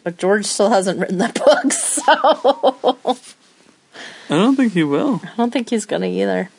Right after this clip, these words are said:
Speaker 1: I think he's like, "Eh, thanks for telling the story. I'm done." Look, writing is hard work, all right? I'm not, you know, I've sassed George before, but I'm gonna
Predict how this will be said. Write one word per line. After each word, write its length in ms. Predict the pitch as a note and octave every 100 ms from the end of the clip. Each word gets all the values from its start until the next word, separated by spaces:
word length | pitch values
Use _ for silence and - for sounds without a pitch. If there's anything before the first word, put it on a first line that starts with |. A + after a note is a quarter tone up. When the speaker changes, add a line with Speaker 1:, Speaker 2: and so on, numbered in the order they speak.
| -
Speaker 1:
I 60 | G3+
think 140 | A3
he's 120 | G#3 F3+
like, 200 | F#3+ G#3+
"Eh, 240 | A#3 A#3 - - _ _ _ _ -
thanks 420 | F#3 G3 - -
for 140 | - E3+
telling 240 | D#3+ D3+
the 60 | D3+
story. 340 | D3 C#3 C#3
I'm 140 | - D#3
done." 220 | D2 - - _ _ _ _ - - - - - - _ _ _
Look, 280 | C4+ A3 - A3
writing 300 | A#3+ A4 A#4
is 120 | F#4
hard 240 | B3 A#3+ G3+
work, 320 | G3+ D3 -
all 60 |
right? 320 | D3+ F3+ G3+ -
I'm 160 | F#3+
not, 400 | A#3+ C4+ B3+ A#3+ - _ _ _ -
you 100 | F#3+
know, 140 | D#3
I've 160 | F#3 -
sassed 400 | D4 A#3+ - -
George 280 | G3+ F#3+ F3+
before, 400 | E3 E3 D3+ C3
but 180 | D3
I'm 160 | D3+ E3+
gonna 280 | G3 G3+